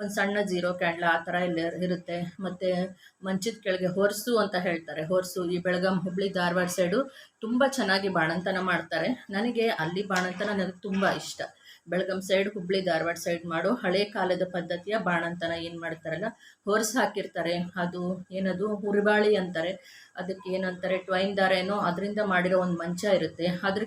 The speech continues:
ಕೆಳಗಡೆನೆ, ಆ, ಒಂದು ಕಬ್ಬಿಣದ ಬುಟ್ಟಿನಲ್ಲಿ, ಆ, ಬೇಕಾದಷ್ಟು ಕೆಂಡ ಹಾಕಿ ನಿಗಿ ನಿಗಿ ನಿಗಿ ಅಂತ ಸುಡ್ತಾ ಇರೋ ಕೆಂಡನ ಹಾಕಿ, ಅದು ಒ-, ಒಂದು ರೂಮ್ ಟೆಂಪ್ಚ-, ಟೆಂಪರೇಚರ್‌ನ ಮೇಂಟೈನ್ ಮಾಡಕ್ಕೆ. ಅಂದ್ರೆ ಬಾಣಂತಿ ಮತ್ತೆ ಮಗುಗೆ ಯಾವ್ದು ಕೋಲ್ಡ್ ಆಗ್ಬಾರ್ದು,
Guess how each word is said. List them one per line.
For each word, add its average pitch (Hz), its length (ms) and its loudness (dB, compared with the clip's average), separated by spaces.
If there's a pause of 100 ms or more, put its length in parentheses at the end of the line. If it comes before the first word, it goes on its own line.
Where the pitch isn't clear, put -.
ಕೆಳಗಡೆನೆ, 190 680 0 (400)
ಆ, 175 240 0
ಒಂದು 180 320 -2
ಕಬ್ಬಿಣದ 196 460 -2
ಬುಟ್ಟಿನಲ್ಲಿ, 185 840 -2
ಆ, 170 180 -2 (300)
ಬೇಕಾದಷ್ಟು 202 640 0
ಕೆಂಡ 175 300 0
ಹಾಕಿ 190 500 2 (340)
ನಿಗಿ 208 240 0
ನಿಗಿ 233 240 2
ನಿಗಿ 226 220 0
ಅಂತ 208 180 0
ಸುಡ್ತಾ 190 380 -2
ಇರೋ 185 160 2
ಕೆಂಡನ 180 440 -2
ಹಾಕಿ, 180 640 -2
ಅದು 190 300 2
ಒ-, 175 600 2
ಒಂದು 190 240 2
ರೂಮ್ 202 520 2
ಟೆಂಪ್ಚ-, 180 480 0
ಟೆಂಪರೇಚರ್‌ನ 190 720 -2
ಮೇಂಟೈನ್ 180 420 0
ಮಾಡಕ್ಕೆ. 160 680 -4 (100)
ಅಂದ್ರೆ 202 220 2
ಬಾಣಂತಿ 214 880 0 (100)
ಮತ್ತೆ 220 580 -2
ಮಗುಗೆ 220 600 0
ಯಾವ್ದು 185 360 2
ಕೋಲ್ಡ್ 202 420 2
ಆಗ್ಬಾರ್ದು, 165 720 -2